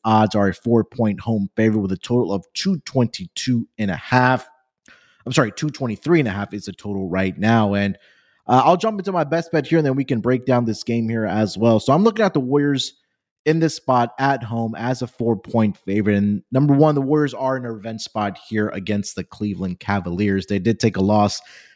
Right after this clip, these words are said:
to the Cavs in Cleveland last Sunday by the score of one fifteen to one oh four. And they didn't shoot particularly well in that game, Sleepy. Uh, you take a look at that box score. The Warriors were only thirty-six point four percent from the field,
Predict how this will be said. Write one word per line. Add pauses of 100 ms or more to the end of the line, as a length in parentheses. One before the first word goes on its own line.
to
the
Cavs
in
Cleveland
last
Sunday (400)
by
the
score
of
one
fifteen
to
one
oh
four.
And
they
didn't
shoot
particularly
well
in
that
game,
Sleepy. (360)
Uh,
you
take
a
look
at
that
box
score.
The
Warriors
were
only
thirty-six
point
four
percent
from
the
field,